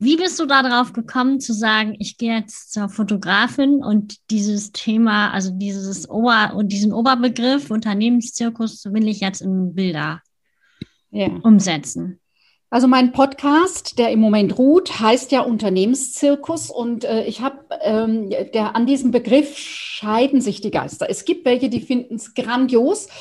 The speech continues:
Speaker 2: und es gibt welche, die sagen, es geht gar nicht. Ähm, ich muss da immer ein Wort dazu sagen. Ähm, äh, oder vielleicht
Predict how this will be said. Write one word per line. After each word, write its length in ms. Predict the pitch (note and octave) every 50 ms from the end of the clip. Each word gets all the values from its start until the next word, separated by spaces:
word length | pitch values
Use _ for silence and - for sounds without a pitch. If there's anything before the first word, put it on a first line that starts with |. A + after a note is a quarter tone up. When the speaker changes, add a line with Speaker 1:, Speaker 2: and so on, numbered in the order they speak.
| - - -
Speaker 2:
und 100 | B3+ A#3+
es 140 | G#3 -
gibt 180 | - C4 G#3 -
welche, 220 | A3+ A3 G#3+ A3+
die 100 | G3 F#3+
sagen, 240 | F3+ G3+ G3 F#3+ G3+
es 180 | G#3 G3 - -
geht 320 | - F#3+ F3+ F3+ - _
gar 200 | - C#3+ C3 C3
nicht. 260 | - - D3+ - - _ - - - - - - _ _
Ähm, 400 | - A3+ A3+ A3+ A3+ A#3 A#3 G#3+ -
ich 80 | A3 G#3
muss 180 | B3+ D#4 D4+
da 80 | D#4 -
immer 220 | - B3+ B3+ C4
ein 140 | C4 C4 G3+
Wort 200 | A3 A3 A3+ A3+
dazu 300 | A#3 G3+ G#3 - - G3+
sagen. 520 | F#3 E3+ G3 G3 G3 G#3 A#3+ C#4+ D4 E4 F#4+ G#4+ A#4 - - - _ -
Ähm, 520 | - B3 B3 B3 A#3+ A#3+ B3 A#3+ A#3+ G3+ - - - - - - - F2 - -
äh, 500 | A3 A#3 A3+ A3+ A3+ A3+ A3+ A3+ A3+ A3 - - - - _ _ _ _
oder 460 | - B3+ B3+ C4+ C4+ C4+ B3+ B3 A#3 -
vielleicht 680 | - - A#3 G#3+ G#3 G3+ G#3+ A3 G#3 - - - -